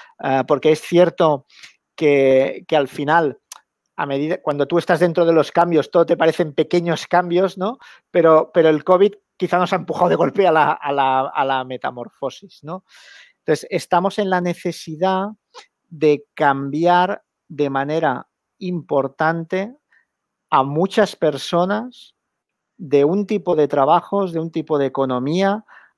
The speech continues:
a otro tipo de trabajos, a otro tipo de economía, que, que parece que esta, esta segunda, y nos lo ha demostrado el covid, eh, es una, es una, digamos, es una orilla donde se vive mejor, ¿eh? Es una,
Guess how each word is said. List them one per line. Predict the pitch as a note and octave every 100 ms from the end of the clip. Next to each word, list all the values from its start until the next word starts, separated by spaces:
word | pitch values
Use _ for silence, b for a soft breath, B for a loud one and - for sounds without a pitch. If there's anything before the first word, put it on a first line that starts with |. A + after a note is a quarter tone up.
| _
a | - D#3
otro | E3 G3 G#3 G3+
tipo | F#3 F#3+ F3
de | F3
trabajos, | D#3+ D#3+ F3 F3 F#3
a | F3
otro | E3 E3
tipo | D#3+ D#3
de | D3+
economía, | C#3+ D3 D3 D#3 F3+ F#3+ b b b b _ _ _ _ _ _ _ _
que, | G3 F#3+ - _
que | - F3
parece | F3+ E3+ F3+ G#3+
que | G3+
esta, | F#3+ - F#3 F3+
esta | F3+ F3 - F3 E3+ D#3+
segunda, | - E3 F#3+ G3+ G#3+ A3+ A3+ b b _ _
y | - E3+
nos | D#3+ C#3
lo | D3
ha |
demostrado | D#3+ E3+ - F3 E3
el | D#3+
covid, | F3+ F3+ G3 _ _ _ _
eh, | - D#3 D3 C#3 C3+ C3 C3 -
es | C#4 F3+ F#3
una, | F3 F3
es | F3+ D#3 -
una, | E3+ E3 E3 D#3+ D3 C3+ _ _ _ _ _ _ - _ _ E3
digamos, | D#3 D#3
es | D#3+
una | F3+ E3+
orilla | D#3+ F#3 E3+ G3 A#3+ B B B
donde | D#3+ D#3 D#3
se | - D#3
vive | D3+ D#3+
mejor, | D3 B2+ D3 - -
¿eh? | - G3+ -
Es | C#3+ E3+
una, | D#3+